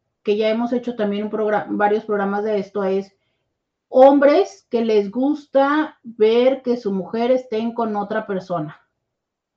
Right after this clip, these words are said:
Y entonces pueden participar de ellos desde elegir a la persona o no, desde estar físicamente, desde compartir audios y todo esto.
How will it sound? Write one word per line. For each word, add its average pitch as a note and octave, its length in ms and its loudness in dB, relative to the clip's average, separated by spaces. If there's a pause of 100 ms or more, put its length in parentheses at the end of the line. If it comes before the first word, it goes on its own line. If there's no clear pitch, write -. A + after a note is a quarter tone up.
(120)
Y A3+ 100 -2
entonces B3 540 0
pueden B3+ 420 0
participar G#3+ 720 -2
de A#3+ 160 -2
ellos A3+ 280 -2
desde G3+ 260 -2
elegir F#3 400 -4
a A#3 60 0
la A3+ 180 -2
persona G#3+ 680 -4
o F#3 80 -4
no, A#3+ 580 -2 (320)
desde G#3 640 0
estar A#3 380 -4
físicamente, B3 1040 -4
desde G3 720 -2
compartir G#3 560 -6
audios A#3+ 480 0
y G#3+ 80 -14
todo F#3 240 -6
esto. - 260 -20